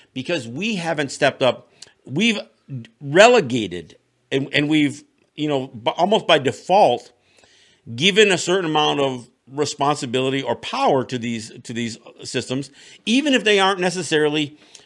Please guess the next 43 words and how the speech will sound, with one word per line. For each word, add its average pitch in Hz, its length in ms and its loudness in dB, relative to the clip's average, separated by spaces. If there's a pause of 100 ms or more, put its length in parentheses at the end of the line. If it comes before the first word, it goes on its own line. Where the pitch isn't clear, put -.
(220)
uh, 131 280 2
being 139 300 0
the 131 80 -2
most 127 220 -2
responsible 135 680 -6
or 139 320 -2
re-, 156 160 -10
responsible 147 720 -4
over, 113 320 -8
over 123 140 2
the 120 80 -4
services 196 340 -2
they're 104 80 -4
supposed 90 240 -10
to 92 80 -16
provide. 78 360 -12 (240)
So 269 240 4
my 302 200 2
question 196 340 0
is, 139 200 -4 (600)
or 160 120 4
my, 156 160 6
my, 139 280 2
my 143 200 4
suggestion 170 480 -2
was, 147 160 -4 (680)
why 208 180 4
don't 320 100 0
we 302 80 0
just 240 160 -4
make 220 180 0
them 196 120 -2
irrelevant? 151 680 -4 (1300)
Which 98 220 -12
is 127 100 -8
the 185 80 -6
topic 117 360 -6
of 185 80 -6
the 202 60 -6
show, 269 240 -4
make 127 220 -6
them 190 120 -4
irrelevant. 190 460 -4